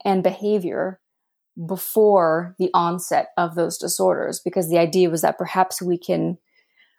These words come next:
ideally, if we're lucky, capture what changes might be related to the onset of mental disorders. And, you know, even loftier goals is that could we eventually,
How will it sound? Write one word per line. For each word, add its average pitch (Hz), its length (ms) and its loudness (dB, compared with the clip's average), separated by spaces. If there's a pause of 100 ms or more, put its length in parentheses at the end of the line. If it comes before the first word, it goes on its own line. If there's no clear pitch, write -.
ideally, 196 800 2
if 190 160 -8
we're 196 80 2
lucky, 190 580 0 (320)
capture 202 840 0 (260)
what 190 360 2
changes 185 560 0
might 170 260 -4
be 170 140 -2
related 165 640 0
to 254 360 0
the 180 160 0
onset 170 600 2 (120)
of 175 240 2
mental 165 400 -2
disorders. - 840 -2 (500)
And, 170 320 2
you 170 80 0
know, 170 100 -2
even 180 280 2
loftier 202 520 2
goals 160 460 0
is 165 100 -2
that - 140 -2
could 175 180 -4
we 185 140 4
eventually, 180 880 0